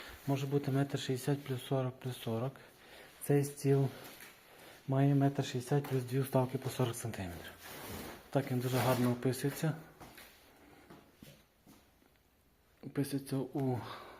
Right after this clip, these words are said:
цю кухню, яку ми також завезли. Дивіться, як гарно це все виглядає. Столик у білому кольорі,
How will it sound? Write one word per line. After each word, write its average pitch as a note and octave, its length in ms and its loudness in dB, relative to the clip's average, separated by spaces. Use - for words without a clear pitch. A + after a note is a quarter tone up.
цю C3 140 0
кухню, B2+ 480 2
яку C#3+ 220 0
ми C#3+ 120 6
також C#3 480 0
завезли. G#2 840 -2
Дивіться, A#2+ 220 -4
як G#2+ 100 -2
гарно A#2 280 0
це A#2 120 -8
все B2+ 160 -4
виглядає. A#2+ 560 2
Столик A#2+ 440 -2
у C3 40 -4
білому A2+ 400 -4
кольорі, D3 420 2